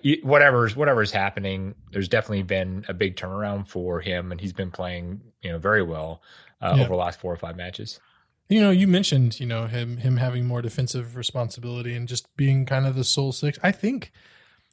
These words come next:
Speaker 2: I think that's probably part of, I mean, definitely part of the reason for F C Dallas is, is kind of looked better the past couple of matches and, and kind of, I don't know, seemed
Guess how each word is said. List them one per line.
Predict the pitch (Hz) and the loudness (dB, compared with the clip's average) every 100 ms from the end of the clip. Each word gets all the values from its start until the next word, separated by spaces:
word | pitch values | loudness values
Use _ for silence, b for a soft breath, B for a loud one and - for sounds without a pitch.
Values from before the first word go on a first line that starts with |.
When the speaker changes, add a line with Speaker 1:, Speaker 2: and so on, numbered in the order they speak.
| - | -2
Speaker 2:
I | 165 | 0
think | 349 339 | 0 0
that's | 185 165 - | 2 2 0
probably | - - 135 165 175 135 | 0 -2 0 2 2 0
part | 117 127 135 | -2 -2 0
of, | 131 117 123 _ - 135 - | -2 -4 -14 _ -14 -14 -2
I | 131 | 2
mean, | 117 101 | 2 2
definitely | 190 202 135 110 | 2 4 4 2
part | 127 127 | 0 0
of | 127 | 2
the | 120 | 0
reason | 120 120 123 120 | 2 2 2 0
for | 131 | -4
F | 120 131 | -4 -2
C | 135 | -2
Dallas | 120 120 117 123 | 0 0 0 -2
is, | 110 - | -4 -4
is | 127 - | -4 -6
kind | - 139 | -2 2
of | 123 107 _ b b b b | 2 0 _ b b b b
looked | 120 120 151 - - _ _ | 0 2 2 0 -12 _ _
better | 127 127 170 | 2 4 4
the | 170 156 | 2 0
past | 156 170 | 0 0
couple | 190 175 | -2 0
of | 170 | 0
matches | 165 180 208 196 | 2 0 0 2
and, | 143 123 123 | 6 6 4
and | 123 120 | 0 2
kind | 143 135 | 2 2
of, | 123 - b b b b b b b b b _ | 0 -6 b b b b b b b b b _
I | 131 | 6
don't | 131 | 6
know, | 127 117 B B - | 6 2 B B -8
seemed | - - 147 156 156 160 143 | -4 4 8 8 6 2 -2